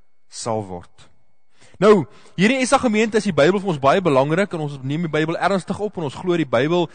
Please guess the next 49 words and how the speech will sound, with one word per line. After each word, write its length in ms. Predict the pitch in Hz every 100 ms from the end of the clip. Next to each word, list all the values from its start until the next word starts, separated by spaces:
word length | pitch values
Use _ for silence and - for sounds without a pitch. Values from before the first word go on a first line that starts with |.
| - - - -
is 200 | 143 -
ons 460 | 160 151 147 - - -
norm 320 | 131 147 160
vir 120 | - 147
die 140 | 131
lewe. 320 | 139 131 110
Maar 140 | 117 156
as 80 | 247
jy 60 |
nou 120 | 226
sukkel 300 | - - 294
om 100 | 247
'n 80 | 208
meisie 300 | 147 143 170
te 120 | 147
kry, 400 | - 143 113 101 90 - - - - - - -
moet 140 | 175 226
haar 100 | 214
asseblief 540 | 226 156 156 196 -
nie 140 | 220 202
'n 120 | -
koei 240 | 226 214
van 220 | - 196 147
Basan 460 | 127 - 147 123
noem 220 | 104 92
nie. 160 | 85 73 - - - - - - - - - - - - -
Dis 160 | 190 254
nou 140 | 240 - 262
een 220 | 285 247
stukkie 280 | - 220 190
raad 380 | 156 160 175 170
wat 140 | 160
jy 100 | 170
nie 320 | 156 151 196
moet 200 | 202 190
volg 300 | - 139 127
nie, 60 | 151
dit 120 | 151
gaan 260 | - 180 160
nie 160 | 190
werk 380 | 139 107 101 104 -
nie. 120 | 90 90 - - - 170
Maar 280 | 190 220 - -
ou 140 | 233
Amos 380 | 269 320 330 277
probeer 500 | - 214 135 156 214
iets 260 | 185 208 -
hier 240 | 175 143
sê. 460 | 131 - 160 117